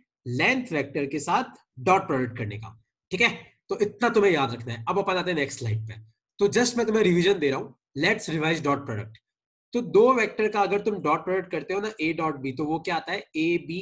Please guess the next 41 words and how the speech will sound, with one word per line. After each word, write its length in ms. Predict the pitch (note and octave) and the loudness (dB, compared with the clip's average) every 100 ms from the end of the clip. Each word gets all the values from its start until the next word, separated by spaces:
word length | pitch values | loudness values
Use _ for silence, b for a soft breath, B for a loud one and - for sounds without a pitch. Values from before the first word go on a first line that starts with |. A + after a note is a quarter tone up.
| F3+ D3+ | -6 -4
cos 160 | C3+ | -4
theta। 300 | A2 A#2 A2 - _ _ _ F#3 | -6 -12 -12 -16 _ _ _ -10
और 120 | F3+ | 2
एक 180 | F#3+ F3+ | 2 4
बात 200 | A#3 G3 | 0 2
याद 160 | E3 C#3 | -2 -2
रखना, 280 | - E3 - _ _ - | -8 -10 -12 _ _ -10
अगर 200 | F3 G#3+ | -2 0
दो 300 | C#3+ G3 A#3 | 4 6 6
vector 340 | A3 G3+ A3+ G#3+ | 4 0 -2 -4
perpendicular 760 | - C#3+ D#3+ D#3 F3 F#3 F#3 | -4 -6 -6 -6 -2 0 0
है 320 | C3+ C3+ C#3+ _ _ - | -2 -6 -10 _ _ -8
तो 100 | E3 | -8
उनका 200 | E3+ F3+ | -4 -4
डॉट 220 | D#3 D3+ | 0 -2
product 320 | D3+ E3+ E3 | -2 -6 -6
क्या 120 | F3 D#3 | -4 -4
हो 60 | |
जाता 240 | C#3+ C#3 F#3 | -4 -6 -2
है? 100 | F#3+ | 0
Zero, 300 | C3 D3+ G#2+ - - _ - | 0 0 -2 -4 -14 _ -8
because 220 | D#3+ F3+ | -4 -4
A 160 | - E3 | -2 0
dot 280 | F#3 F#3+ E3+ | 2 0 -2
B 120 | F3 | -6
is 140 | G3 F3+ F#3+ | -6 0 2
A 80 | |
B 140 | G#3 A3+ | 2 2
cos 180 | G3+ F#3+ G3 | 0 0 -6
theta। 240 | E3+ F3+ F3+ _ _ | -4 -6 -6 _ _
और 100 | D3+ | -10
दो 200 | D3 F#3 | -2 2
vector 300 | G3 F#3+ G3+ | 2 2 -2
perpendicular 640 | G3+ F3 F3+ F3 F3+ F#3 F#3 | -2 -2 -2 -2 0 2 0
है 60 | F3+ | -2
तो 100 | F3 | -6
आपका 180 | F3 | -6
theta 360 | F3+ - F3 F3+ | -10 -8 -6 -6
कितना 240 | F#3 - | -6 -6
हो 60 | F3 | -4
जाएगा? 380 | D#3 D#3+ G#3+ | -4 -6 -8